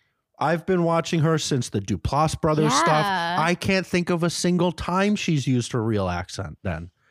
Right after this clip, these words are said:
Speaker 2: That's
Speaker 1: Until
Speaker 2: actually crazy. You're
Speaker 1: the,
Speaker 2: right. You're
Speaker 1: the
Speaker 2: right. That was so
Speaker 1: interview
Speaker 2: funny.
Speaker 1: after, the, the
Speaker 2: Yeah.
Speaker 1: after show thing that they do. We were both like, "What?"
Speaker 2: <laughs>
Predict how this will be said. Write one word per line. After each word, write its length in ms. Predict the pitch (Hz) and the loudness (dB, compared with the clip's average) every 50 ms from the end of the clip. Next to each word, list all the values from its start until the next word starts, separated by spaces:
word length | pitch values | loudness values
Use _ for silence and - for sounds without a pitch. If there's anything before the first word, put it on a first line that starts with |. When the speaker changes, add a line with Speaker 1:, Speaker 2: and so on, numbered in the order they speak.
| _ - | _ -2
Speaker 2:
That's 180 | 180 247 254 - | -2 0 2 2
Speaker 1:
Until 120 | - - | 2 2
Speaker 2:
actually 140 | 285 - 349 | 2 2 0
crazy. 340 | - - 277 214 233 - 202 | 0 -2 -2 -2 -2 -2 -4
You're 180 | 202 202 226 143 | -2 0 0 2
Speaker 1:
the, 60 | 143 | 2
Speaker 2:
right. 240 | - - 208 185 147 | 2 2 0 -2 -2
You're 140 | 185 - | -2 0
Speaker 1:
the 60 | - 135 | 0 0
Speaker 2:
right. 100 | - - | 2 2
That 140 | 151 156 147 | 2 2 2
was 100 | 147 131 | 0 0
so 60 | 135 | 2
Speaker 1:
interview 160 | 139 143 143 135 | 2 2 2 2
Speaker 2:
funny. 120 | - - | 0 0
Speaker 1:
after, 480 | 139 143 165 185 233 - - - - _ _ | 0 0 -2 -2 -4 -6 -8 -8 -12 _ _
the, 80 | - | -6
the 100 | - 254 | -4 -2
Speaker 2:
Yeah. 220 | 233 240 214 190 175 | 0 0 0 0 0
Speaker 1:
after 420 | 160 120 127 131 - - 117 101 95 | 0 0 0 -2 -2 -4 -4 -4 -4
show 300 | - - - 107 92 87 | -6 -6 -4 -4 -4 -4
thing 240 | - - 104 87 90 | -4 -6 -6 -6 -6
that 100 | 87 - | -6 -6
they 120 | - 95 90 | -8 -8 -8
do. 220 | 85 90 85 80 - - - - - | -8 -8 -10 -10 -12 -18 -20 -6 -2
We 100 | 139 143 | 0 2
were 100 | 139 151 | 2 2
both 180 | - 165 151 | 2 0 0
like, 160 | 156 139 - - | -2 -4 -4 -6
"What?" 640 | - - - 160 127 131 135 151 196 196 - - - - | -4 0 2 4 4 4 4 2 2 0 0 -4 -4 -2
Speaker 2:
<laughs> 1000 | - 381 - - 415 381 - - 349 - - - 277 - - - 233 - 247 226 | -4 -4 -2 -2 -2 -2 0 -2 -2 -2 -2 -2 -4 -4 -4 -6 -6 -4 -4 -6